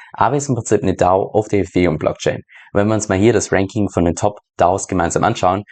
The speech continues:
Aave ist hier auf Platz drei, sogar noch vor MakerDAO, also ja, definitiv ein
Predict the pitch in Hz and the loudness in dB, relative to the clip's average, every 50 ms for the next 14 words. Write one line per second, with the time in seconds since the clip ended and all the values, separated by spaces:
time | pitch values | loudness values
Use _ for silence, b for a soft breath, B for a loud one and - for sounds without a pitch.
0 | b b b b b 98 98 101 117 113 - 117 - - - - 101 95 - - | b b b b b -2 -2 0 -2 -2 -2 -2 -2 -2 0 -2 -2 -2 -2 -4
1 | - 92 90 90 95 - - - - 92 92 95 - - - - - - - 117 | -2 -2 -2 -2 -4 -8 -6 -4 -4 -2 -2 -4 -6 -8 -16 -20 -8 -2 2 2
2 | 123 139 143 143 143 - _ - 104 104 101 - 95 87 90 87 - 101 - - | 4 4 2 0 -2 -6 _ 0 0 0 2 0 0 2 2 2 2 0 -2 -2
3 | 90 - - 92 87 87 b b b b b b _ 98 90 - - - 123 123 | -2 0 0 -2 -2 -4 b b b b b b _ -2 -2 0 0 0 0 2
4 | - 113 107 101 - 101 101 98 - 95 95 95 90 85 | 2 0 0 0 0 -2 -2 -2 -2 0 0 2 0 0